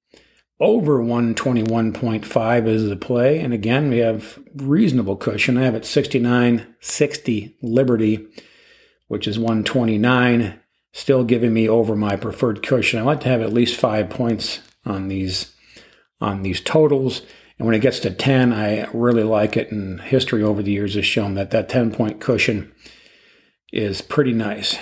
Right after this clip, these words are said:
Now, again, if you really get sharp lines, you, you, you can net-, tighten it down, but,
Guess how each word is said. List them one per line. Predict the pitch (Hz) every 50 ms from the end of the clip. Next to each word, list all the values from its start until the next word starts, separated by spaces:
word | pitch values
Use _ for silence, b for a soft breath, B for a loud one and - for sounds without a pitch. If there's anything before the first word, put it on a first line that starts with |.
| -
Now, | 147 135 131 127
again, | 123 117 156 160 147 131 117 104 - - - - - -
if | - -
you | 123 113
really | 123 139 170 185 170 139
get | 117 127 127 -
sharp | - - 151 131 123 113 -
lines, | 127 120 117 117 117 117 113 104
you, | 120 117
you, | 120 - - 120 113
you | - - 123 110
can | - 123 123
net-, | 117 120 - - -
tighten | - - 139 139 143 113
it | 113 110 113
down, | 131 131 135 131 123 117 113 104
but, | 107 104 -